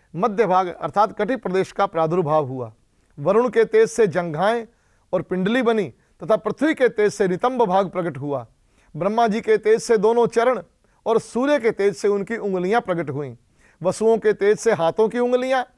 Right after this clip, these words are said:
और कुबेर के तेज से नासिका प्रकट हुई। उस देवी के दांत प्रजापति के तेज से और तीन नेत्र अग्नि के तेज से प्रकट हुए थे।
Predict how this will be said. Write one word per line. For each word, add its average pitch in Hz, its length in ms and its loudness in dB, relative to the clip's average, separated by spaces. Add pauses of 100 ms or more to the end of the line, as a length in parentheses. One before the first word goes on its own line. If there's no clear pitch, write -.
(220)
और 214 100 0
कुबेर 240 380 4
के 226 160 2
तेज 196 260 -2
से 240 180 0
नासिका 190 440 -2
प्रकट 170 320 -4
हुई। 127 260 -10 (380)
उस - 160 -6
देवी 185 360 -2
के 196 160 0
दांत 202 280 2 (480)
प्रजापति 240 520 -2
के 220 140 2
तेज 208 280 2
से 156 280 -4 (360)
और 202 120 2
तीन 269 480 -2
नेत्र 233 400 0 (300)
अग्नि 269 240 0
के 226 160 2
तेज 196 240 0
से 208 140 0
प्रकट 165 300 -4
हुए 139 220 -6
थे। 127 200 -20